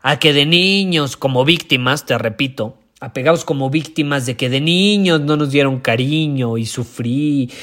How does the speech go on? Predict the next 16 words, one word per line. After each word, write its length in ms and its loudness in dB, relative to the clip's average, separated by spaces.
y 120 -2
mi 120 0
familia, 800 2
y 80 -2
no 160 0
tenían 360 -2
dinero, 680 2
y 60 -4
no 140 -2
tenían 360 0
esto, 280 2
y 40 0
no 120 0
tenían 280 2
el 120 4
otro. 280 4